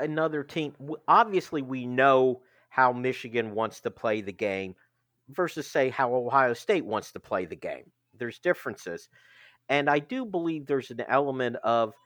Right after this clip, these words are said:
there are so many other positions of strength on this Penn State defense. The defensive ends may be as good as anybody's in the country. You could maybe say the same thing at linebacker when you start with Abdul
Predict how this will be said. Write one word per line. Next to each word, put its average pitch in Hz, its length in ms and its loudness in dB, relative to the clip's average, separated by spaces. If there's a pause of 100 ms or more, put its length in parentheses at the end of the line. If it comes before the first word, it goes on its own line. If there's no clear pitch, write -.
(540)
there 135 160 6
are 123 100 2
so - 380 0
many 156 460 -2
other 127 480 2 (600)
positions 120 580 0
of 107 100 -4
strength 120 460 -4
on 107 140 -4
this 104 140 -6
Penn 110 220 -6
State 95 400 -6
defense. 107 480 -10
The 117 80 -16
defensive 147 680 -2
ends 135 260 2
may 123 160 0
be 117 200 -6
as 107 100 -4
good 135 260 2
as 117 240 -2
anybody's 117 560 0
in 101 80 -10
the 98 80 -8
country. 95 640 -4 (640)
You 135 120 -10
could 135 200 -8
maybe 147 260 2
say 156 220 2
the 139 80 0
same 151 260 0
thing 147 220 -4
at 131 100 2
linebacker 135 640 0
when 107 160 -6
you 110 80 -8
start 135 280 0
with 110 140 -6
Abdul 120 420 -2